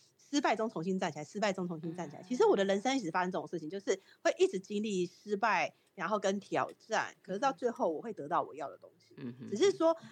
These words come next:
Speaker 1: 你在进入那种失败跟被否定的过程，你一定会非常难过。
Speaker 2: 嗯哼。
Speaker 1: 那摩洛哥的我们的灵魂能够做的就是，诶，重新给你振作，就没关系，我们再一次尝试看看。
Speaker 2: 嗯哼。
Speaker 1: 那指导灵就是持续的一直提供你经验，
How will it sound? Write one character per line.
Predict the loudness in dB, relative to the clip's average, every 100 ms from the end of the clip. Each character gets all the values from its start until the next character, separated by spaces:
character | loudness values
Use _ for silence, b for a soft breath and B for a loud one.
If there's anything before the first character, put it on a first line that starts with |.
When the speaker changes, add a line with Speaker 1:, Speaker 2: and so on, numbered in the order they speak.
| B
Speaker 1:
你 | -8
在 | -6 -2 -2 -2
进 | -4 -2 -2
入 | -2
那 | -4
种 | -4 -4 -6
失 | -12 -12 -2
败 | 0 0
跟 | -2 -4
被 | -6
否 | -8 -14
定 | -8
的 | -10
过 | -6 -8
程， | -8 -6
你 | -2
一 | -2
定 | -2
会 | -2 -2
非 | -2
常 | -2 -4
难 | -10 -18 -12
过。 | -2 -2 -2
Speaker 2:
嗯 | -20
哼。 | -8
Speaker 1:
那 | 0 0 B B
摩 | 2 4
洛 | 4
哥 | 2
的 | -2
我 |
们 | 0
的 | 2
灵 | 0 0
魂 | 0
能 | 0
够 | -2
做 | 0 0
的 | 0
就 |
是， | -2 -2
诶， | -4
重 | -4 -4
新 | -2 -4
给 | -2 -2
你 | -2 -6 _ _ _
振 | 2 2 0
作， | -6 -4 -4 -6
就 | -4
没 | 0
关 | 0 0
系， | -6 -14 _
我 | -8
们 | -4 -4 -2
再 | 0 2
一 | 0
次 | -4 -6 -6
尝 | -8 -10
试 | -8 -10
看 | -4 -6 -6
看。 | -8 -8
Speaker 2:
嗯 |
哼。 | -8 B -4
Speaker 1:
那 | -4
指 | 0
导 | 2 2
灵 | 2
就 | -2
是 | -4
持 | -4 -6 -4
续 | -4 -4
的 | -4
一 | -4
直 | -8
提 | -12 -8
供 | -6 -4
你 | -6
经 | -10 -18 -14
验， | -12